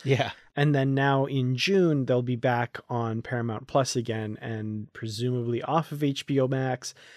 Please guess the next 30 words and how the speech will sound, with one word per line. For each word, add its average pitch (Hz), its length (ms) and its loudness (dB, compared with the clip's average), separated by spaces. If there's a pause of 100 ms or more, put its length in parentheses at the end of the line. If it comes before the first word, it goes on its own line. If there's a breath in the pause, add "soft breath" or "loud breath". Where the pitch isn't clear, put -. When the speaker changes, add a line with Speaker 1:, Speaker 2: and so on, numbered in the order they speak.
(300 loud breath)
Speaker 2:
And 160 160 6
this 160 140 4
article 170 680 6
that 139 360 4
I'll 135 180 4
have 135 180 2
linked 135 260 0
in 135 60 2
the 127 80 2
show 135 240 2
notes 123 400 0 (400 loud breath)
doesn't 208 300 8
even 165 580 4 (140)
promise 147 540 4
that - 280 6
that 135 240 4 (240)
will 135 240 -2
be 143 180 4
a 143 80 6
situation 139 520 4
that 139 160 0
continues. 131 720 0
It 139 240 -2
could 131 320 0 (260)
change 135 360 0
up 135 140 2
again 131 300 4
at 120 100 -6
some 107 220 -4
point. 104 380 -8